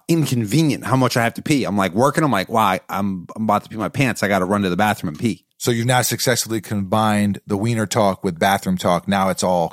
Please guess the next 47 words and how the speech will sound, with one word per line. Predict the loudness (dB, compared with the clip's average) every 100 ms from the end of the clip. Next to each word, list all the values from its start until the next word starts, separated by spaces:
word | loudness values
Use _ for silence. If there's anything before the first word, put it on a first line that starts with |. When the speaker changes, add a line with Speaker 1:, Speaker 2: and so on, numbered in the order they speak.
| -6
Speaker 2:
it's |
come | -2 0
full | 0
circle. | -2 -2 2
Speaker 1:
There | 2
we | 4
go. | 2 4
Speaker 2:
There | 4
Speaker 1:
Okay. | 4
Speaker 2:
it | 2
is. | 2
That's | 2 2
the | 0
title | 0 2
track. | 2 2 2 -2 -16 -20 -20 -4
Uh, | 2 4 6 4 2 _ _ _ _ _
Speaker 1:
What's | -2 0
the | 4
title | 2 2
track? | 2 0 -4 _ _ -20 -20 -4
Speaker 2:
I | -2
Pee | 0 0
a |
Lot | 0 0 -2
Speaker 1:
<laughs> | -4 -4 -6 -16 -14 -2
No, | -2 0 2
Speaker 2:
by | 4
Speaker 1:
no. | 4
Speaker 2:
Young | 4 4
Buckets | 2 2 0
Esquire. | 0 2 2
Speaker 1:
<laughs> | 4
No, | 2 2
no, | 2
no, | 2
Speaker 2:
That's, | 0 0
Speaker 1:
no. |
Speaker 2:
that's | 2 0
the | 2
name | 0 2
of |
your | 2
first | 4 4
album. | 4 4 2 -4
Speaker 1:
Full | 2 2
circle, | 4 2 2 0
maybe. | 0 -2 -4